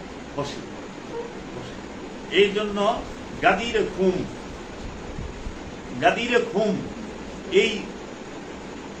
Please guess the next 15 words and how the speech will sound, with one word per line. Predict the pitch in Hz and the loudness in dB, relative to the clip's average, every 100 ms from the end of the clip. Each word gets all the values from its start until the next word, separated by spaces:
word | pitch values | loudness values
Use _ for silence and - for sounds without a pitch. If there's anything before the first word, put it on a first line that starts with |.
| - | -6
এখানে | - 190 208 | 2 4 4
বসে | 165 - - | 2 -2 -4
বাবা, | 185 139 - - - - - - - - 180 | -4 -4 -6 -10 -10 -10 -10 -10 -10 0 4
এই | |
গাদিরে | 185 202 202 254 247 - | 6 4 4 4 4 4
খুম | 190 226 180 - - - - - - - - | 2 2 2 -2 -6 -10 -10 -10 -8 -10 -4
এটাকে | 160 180 202 214 220 214 - - - - - - - - - | 0 4 4 4 2 0 -6 -10 -10 -10 -10 -10 -10 -10 0
পালন | 175 202 202 190 | 4 6 4 2
করতেই | 175 - 196 | 0 4 6
হবে। | 185 160 135 - - - - - - - - - - - - - - - - - - - | 6 4 2 0 -4 -8 -10 -10 -10 -10 -10 -12 -12 -10 -10 -10 -10 -10 -10 -10 -6 2
পালন | 185 214 208 | 4 6 4
করতেই | 196 190 214 214 | 2 0 2 4
হবে | 175 190 147 120 - - - - - - - - - - - - - - - | 4 4 4 2 -2 -8 -10 -8 -6 -8 -10 -10 -10 -10 -10 -8 -8 -8 2
প্রত্যেক | 220 226 254 247 | 4 6 8 8
মুসলমানে। | 214 202 226 226 202 180 151 | 6 2 4 6 6 8 6